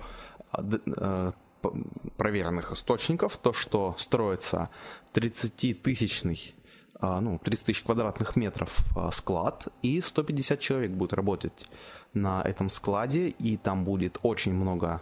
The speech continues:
всякой разной яблочной шняшки, и якобы это нужно для того, чтобы построить, э, Apple Store. Я верю больше в ту теорию, хотя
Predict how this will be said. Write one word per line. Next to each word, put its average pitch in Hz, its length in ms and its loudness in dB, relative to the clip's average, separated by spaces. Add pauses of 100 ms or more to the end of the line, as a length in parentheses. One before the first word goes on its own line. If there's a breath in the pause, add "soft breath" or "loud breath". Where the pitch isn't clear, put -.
всякой 92 380 -2
разной 90 340 0
яблочной 90 540 0
шняшки, 101 640 0 (640 loud breath)
и 107 60 0
якобы 98 1000 2
это 90 180 -2
нужно 90 320 0
для 87 140 0
того, 104 240 2
чтобы 113 640 2 (120)
построить, 104 720 0
э, 95 320 2 (200)
Apple - 280 0
Store. 95 400 0 (760 loud breath)
Я 139 220 2
верю 202 240 2
больше 127 580 2
в - 120 -4 (140)
ту 135 120 2
теорию, 156 500 2
хотя 147 440 0